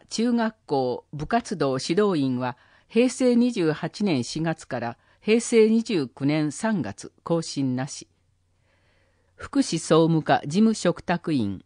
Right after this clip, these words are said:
産育休代替は、四月中旬以降から平成二十九年三月、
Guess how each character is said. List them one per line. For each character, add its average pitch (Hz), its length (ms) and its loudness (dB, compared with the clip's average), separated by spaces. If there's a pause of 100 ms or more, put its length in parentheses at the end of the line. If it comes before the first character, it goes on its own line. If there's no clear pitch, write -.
(120)
産 208 440 0
育 190 240 -6
休 185 260 -2
代 170 220 0
替 156 300 -2
は、 151 180 -4 (340)
四 - 200 -2
月 233 260 4
中 220 300 0
旬 196 280 -2
以 202 80 -4
降 117 300 -2
か 139 140 -6
ら - 120 -8 (280)
平 220 240 2
成 196 300 4
二 214 140 4
十 120 280 0
九 - 140 -4
年 123 260 0
三 190 280 -4
月、 - 340 -14